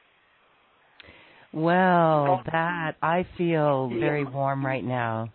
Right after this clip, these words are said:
Speaker 1: So that is, um, I know, very activating for me. The sound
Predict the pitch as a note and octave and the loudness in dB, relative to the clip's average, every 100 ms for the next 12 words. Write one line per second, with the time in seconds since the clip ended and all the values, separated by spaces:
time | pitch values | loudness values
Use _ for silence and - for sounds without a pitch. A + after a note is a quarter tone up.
0 | - C#3 C3+ C3+ - C3 B2 A#2 C#3 B2 | -6 -2 0 0 0 -4 -4 -4 -2 -2
1 | A#2 A#2 _ _ - - - - D#3 C#3+ | -2 -4 _ _ -20 -20 -10 -2 2 2
2 | C3+ C3+ C#3+ C3 C3 - C3+ C3+ C3+ C3 | 0 -2 -2 -4 -4 -4 -4 -2 -4 -6
3 | C3 B2 B2+ B2 A#2 _ - - - - | -4 -4 -2 -2 -4 _ -20 -20 -4 -2
4 | D#3+ - F#3+ G3+ A3 A#3 B3 B3+ A#3+ | -2 -2 0 2 4 4 6 4 2